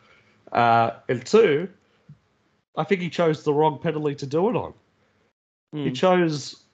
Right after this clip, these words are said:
Speaker 1: South's lock Marshall King's hand into, um, wedged into where the ball is.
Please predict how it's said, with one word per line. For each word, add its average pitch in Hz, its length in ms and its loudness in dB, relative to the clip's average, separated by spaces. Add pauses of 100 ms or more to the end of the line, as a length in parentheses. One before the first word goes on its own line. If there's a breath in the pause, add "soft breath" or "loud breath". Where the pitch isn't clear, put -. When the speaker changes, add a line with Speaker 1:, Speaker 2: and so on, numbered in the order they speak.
(500)
Speaker 1:
South's - 460 -2
lock 151 380 -4 (160)
Marshall 151 360 -4
King's 135 520 -10 (340)
hand 156 340 2
into, 131 520 -6 (120)
um, 120 520 -4 (800)
wedged 143 360 -2
into 135 200 -10
where 135 140 -4
the 120 100 -8
ball 151 320 2
is. 110 240 -4